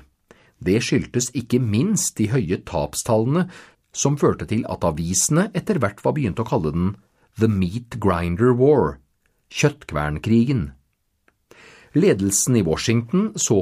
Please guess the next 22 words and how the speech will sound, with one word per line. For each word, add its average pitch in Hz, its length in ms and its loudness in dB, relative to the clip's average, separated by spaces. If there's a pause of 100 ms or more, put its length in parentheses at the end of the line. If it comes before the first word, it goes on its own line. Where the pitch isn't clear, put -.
på 131 160 4
MacArthur 127 680 0 (100)
som - 160 -2
et 131 220 -2
hinder 101 500 2
for 107 160 2
en 123 80 0
snarlig 113 560 -2
slutt - 320 -6
på 117 140 -2
krigen, 135 400 2 (500)
og 82 240 2
avsatte 98 320 -2
ham. 101 220 0 (1300)
Den 185 160 4
nye 175 320 4
øverstkommanderende 139 800 2
fikk 147 220 0
ordre 90 260 0
om 98 80 0
at 104 80 -2
det - 80 -4